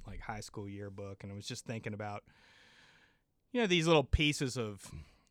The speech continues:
of quotations or sayings or things that just come into our lives at different points. And, um,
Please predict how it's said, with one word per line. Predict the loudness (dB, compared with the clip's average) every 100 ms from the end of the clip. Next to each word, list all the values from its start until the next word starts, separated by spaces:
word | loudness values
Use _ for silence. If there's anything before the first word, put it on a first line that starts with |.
| _ -10
of | -8 -8 -14 _ _ _ _ -8
quotations | -2 -2 0 0 0 2 0 -2
or | -4
sayings | -4 -2 0 2 2 2 0 -2 -4
or | -8
things | -6 0 2 2 0
that | -2 -8
just | -10 -4
come | -2 0
into | -2
our | -2 -4
lives | -4 -2 -4 -6
at | -8
different | -8 -8 -10
points. | -8 -6 -6 -8 -12
And, | -12 -12 -14 -18 -20 _ _ -14
um, | -14 -14 -16